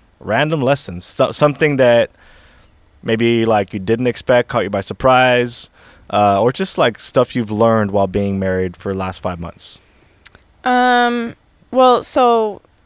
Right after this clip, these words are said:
Speaker 2: a lot, the number two questions that people ask me is, "How's the married life?" And,
Speaker 1: Of course.
Speaker 2: um, "What did you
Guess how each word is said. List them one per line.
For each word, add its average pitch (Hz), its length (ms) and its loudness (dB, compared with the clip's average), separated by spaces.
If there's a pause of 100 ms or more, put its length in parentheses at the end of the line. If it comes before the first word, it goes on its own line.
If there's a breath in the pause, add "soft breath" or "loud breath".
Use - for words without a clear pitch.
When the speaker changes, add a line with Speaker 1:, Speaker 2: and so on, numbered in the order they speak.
(180)
Speaker 2:
a 269 80 2
lot, 247 280 2
the 269 100 4
number 277 420 2
two 302 200 0
questions 220 520 0
that 196 140 0
people 202 300 -2
ask 190 300 2
me 185 160 -6
is, 190 100 -8
"How's 330 320 0
the 330 100 0
married 330 300 2
life?" 208 340 0 (160)
And, 208 460 0
Speaker 1:
Of 202 60 -8
course. - 320 -6 (200)
Speaker 2:
um, 196 800 2 (100)
"What 220 240 0
did 254 160 0
you 277 360 0